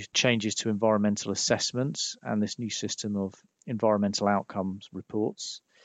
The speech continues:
There'll be a technical consultation on the quality standards that nationally significant infrastructure projects will be required to meet to be considered for fast-track consenting.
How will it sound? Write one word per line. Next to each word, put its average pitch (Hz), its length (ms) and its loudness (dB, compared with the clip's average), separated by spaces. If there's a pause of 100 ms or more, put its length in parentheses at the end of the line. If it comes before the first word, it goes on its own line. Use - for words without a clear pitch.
(540)
There'll 117 140 4
be 117 100 4
a 110 40 4
technical 135 500 2
consultation 110 1040 0 (160)
on 101 640 2
the 113 100 -8
quality 127 460 0
standards 110 600 2
that - 120 -6
nationally 117 460 -2
significant 107 540 -8
infrastructure 110 560 -4
projects 92 560 -6
will 110 80 -12
be 104 100 -2
required 98 580 0
to - 120 -8
meet 95 440 -4 (460)
to - 80 -4
be 107 120 2
considered - 420 -2
for - 80 -16
fast-track - 680 -2
consenting. 90 760 -4